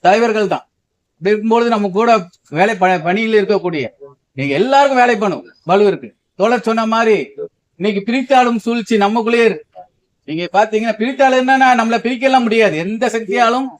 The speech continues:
ஜாக்டோ ஜியோவில் இருக்கக்கூடிய ஊ-, தோழர்களை பிரிக்க முடியாது. ஆனால் அவருக்கு நிர்பந்தம் கொடுக்குறாங்க.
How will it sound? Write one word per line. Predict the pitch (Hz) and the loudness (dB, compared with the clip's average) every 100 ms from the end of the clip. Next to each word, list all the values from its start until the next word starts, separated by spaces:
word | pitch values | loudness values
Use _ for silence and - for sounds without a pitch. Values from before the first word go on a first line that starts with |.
| 156 | -6
ஜாக்டோ | 170 226 240 254 226 | 0 0 0 0 2
ஜியோவில் | 226 233 226 | 2 2 2
இருக்கக்கூடிய | 226 208 220 214 233 262 247 | 0 0 -2 0 2 2 2
ஊ-, | 214 214 | 0 0
தோழர்களை | 220 240 220 247 | 2 2 2 -2
பிரிக்க | 254 254 247 | -2 -4 -4
முடியாது. | 240 202 165 123 - _ _ | 0 2 0 -2 -10 _ _
ஆனால் | 156 226 262 240 | 0 2 4 4
அவருக்கு | 226 202 202 | 2 2 2
நிர்பந்தம் | 214 262 285 262 233 | 2 2 2 2 -2
கொடுக்குறாங்க. | 240 220 202 135 | -2 0 0 0